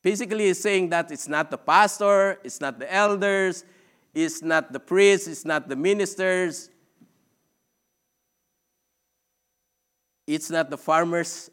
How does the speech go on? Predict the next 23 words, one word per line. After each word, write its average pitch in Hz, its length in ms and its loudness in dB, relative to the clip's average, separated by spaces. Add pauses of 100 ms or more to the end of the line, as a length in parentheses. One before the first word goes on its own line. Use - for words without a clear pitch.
(160)
association 139 720 -10 (140)
or 104 120 -14
becoming 113 520 -8
a 110 60 -12
member 123 420 -8
of 92 160 -16
a 87 60 -16 (220)
farmers' 110 500 -6
association. 92 680 -14 (1300)
And 113 180 -6
definitely, 123 920 -6 (280)
you 117 140 -8
cannot 120 480 -6
enter 143 360 -6
God's 110 340 -14
farm 98 480 -10 (200)
by 110 160 -10
just - 380 -18
climbing 101 580 -12 (840)
the 117 80 -8
fence. 90 580 -12 (3000)
In 104 220 -8
order, 127 360 -2